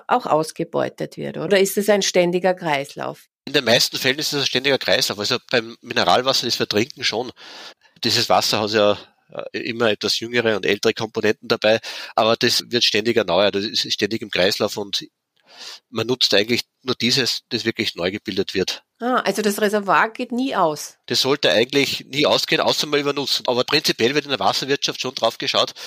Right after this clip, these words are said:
Speaker 2: dass, äh, so-, solche alten Wässer als, äh, eiserne Reserve vorhanden sind, dass man die nicht übernutzt. In Gegenden, wo es natürlich ganz frisches, junges, oberflächennahe Wasser nicht gibt oder, oder nur wenig davon gibt oder nicht so gut geeignet ist für die Trinkwasserversorgung beispielsweise, da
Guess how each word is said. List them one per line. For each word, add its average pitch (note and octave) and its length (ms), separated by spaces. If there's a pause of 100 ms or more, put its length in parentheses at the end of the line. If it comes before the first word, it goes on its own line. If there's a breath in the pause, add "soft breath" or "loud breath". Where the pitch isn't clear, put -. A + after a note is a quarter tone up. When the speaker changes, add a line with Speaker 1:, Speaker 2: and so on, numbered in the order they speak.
(380 loud breath)
Speaker 2:
dass, A#2+ 280
äh, B2+ 80
so-, - 140
solche A#2 320
alten G2 280
Wässer A#2+ 520 (240)
als, G#2+ 400
äh, G2+ 380
eiserne A#2 360
Reserve A#2 480
vorhanden A#2+ 420
sind, C3 280
dass A#2 100
man A2 120
die A2+ 80
nicht A#2 180
übernutzt. A2 580 (640 loud breath)
In - 180
Gegenden, B2+ 460
wo A2 60
es G#2+ 60
natürlich A#2+ 480
ganz A2+ 220
frisches, C3 460
junges, B2 320
oberflächennahe A#2 1000
Wasser G2+ 460 (180)
nicht A#2+ 360
gibt - 260
oder, G#2 180
oder G2+ 140
nur G#2 180
wenig A#2 260
davon A2 420
gibt - 260
oder G2 260
nicht A2+ 180
so B2+ 60
gut - 180
geeignet A2 300
ist A2+ 100
für A#2 100
die G2+ 60
Trinkwasserversorgung A2 800
beispielsweise, F#2 600
da - 100